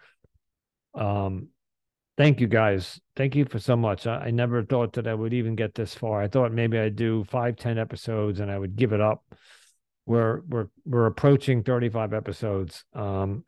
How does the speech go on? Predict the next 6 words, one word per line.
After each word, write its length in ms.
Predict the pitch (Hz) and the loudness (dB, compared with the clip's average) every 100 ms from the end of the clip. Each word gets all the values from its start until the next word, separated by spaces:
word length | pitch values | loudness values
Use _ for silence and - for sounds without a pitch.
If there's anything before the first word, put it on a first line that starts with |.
| - | -4
and 120 | 107 | -4
I, 120 | - | -2
it 180 | 151 - | -6 -4
just 280 | - 113 - - 175 _ _ _ _ _ _ _ _ _ _ _ _ - | -2 -4 -4 -8 -8 _ _ _ _ _ _ _ _ _ _ _ _ 2
never 280 | 131 127 | 4 6
thought 300 | 113 127 107 | 4 4 4